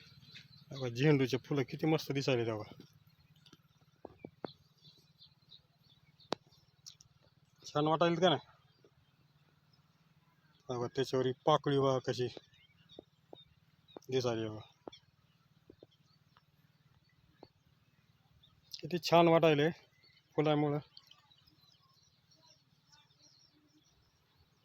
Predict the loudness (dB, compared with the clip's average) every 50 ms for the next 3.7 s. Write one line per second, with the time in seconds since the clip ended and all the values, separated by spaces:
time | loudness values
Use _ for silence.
0 | _ _ _ _ _ _ _ _ _ _ -8 -6 -4 -4 -4 -6 -8 -12 _ _
1 | _ _ _ _ _ _ _ _ _ _ _ _ _ _ _ _ _ _ _ _
2 | _ _ _ _ _ _ _ -20 -20 _ _ _ _ _ _ _ _ _ -14 -12
3 | -12 -8 -6 -4 -2 0 0 0 0 0 0 0 2 2